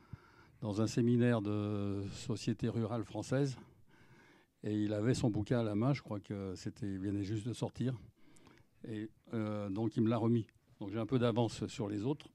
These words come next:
mais, euh, je dois avouer en même temps que je l'ai pas lu in extenso, euh, parce que c'est,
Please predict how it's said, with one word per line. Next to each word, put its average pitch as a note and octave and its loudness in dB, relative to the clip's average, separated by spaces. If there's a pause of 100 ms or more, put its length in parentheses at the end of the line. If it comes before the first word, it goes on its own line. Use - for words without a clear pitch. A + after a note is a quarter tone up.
mais, A2+ 4
euh, G#2+ 0
je G2+ 0
dois A2 0
avouer A#2 4
en A#2 4
même A2 4
temps C3+ 4
que G2+ -2
je F#2+ -2
l'ai G#2+ -2
pas A#2 -4
lu B2 -2
in B2 6
extenso, A#2+ 0 (1900)
euh, G2+ 0
parce G2+ -2
que A#2 2
c'est, G#2 0